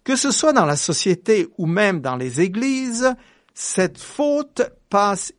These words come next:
inaperçue parce qu'elle est difficile à définir. Leur orgueil démesuré signera leur perte, car aux yeux de Dieu, ce péché est intolérable, même s'il est difficile à définir.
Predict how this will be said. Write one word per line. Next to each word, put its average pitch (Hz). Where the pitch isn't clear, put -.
inaperçue 180
parce 156
qu'elle 170
est 214
difficile 156
à 135
définir. 139
Leur 190
orgueil 196
démesuré 160
signera 151
leur 123
perte, 233
car 151
aux 156
yeux 185
de 151
Dieu, 156
ce -
péché 220
est 160
intolérable, 214
même 220
s'il 170
est 160
difficile 214
à 151
définir. 139